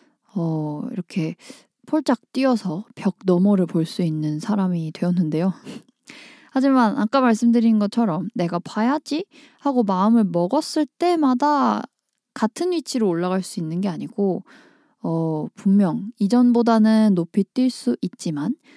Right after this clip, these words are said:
그 새로운 세상에 완전히 발디디고 선 사람이 되지는 않았다는 것이네요. <laughs> 아직 갈 길이 멀었지만 그래도 새로운 경험이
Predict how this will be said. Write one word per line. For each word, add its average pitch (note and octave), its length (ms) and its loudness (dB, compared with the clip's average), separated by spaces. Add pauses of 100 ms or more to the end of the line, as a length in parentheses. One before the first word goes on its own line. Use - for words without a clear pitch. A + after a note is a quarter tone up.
(200)
그 - 100 -10
새로운 A3+ 420 2
세상에 G3+ 540 2
완전히 G#3 800 2
발디디고 E3+ 680 -4
선 G#3+ 500 2
사람이 G3+ 960 0
되지는 F3 520 -8 (100)
않았다는 E3+ 920 -4
것이네요. E3 720 -10 (180)
<laughs> F#3 520 -4 (680)
아직 F#3 220 -2
갈 F#3+ 200 -2
길이 G3+ 440 0 (260)
멀었지만 G3+ 840 2 (320)
그래도 F#3+ 200 -2
새로운 F4+ 480 0
경험이 F#3+ 960 2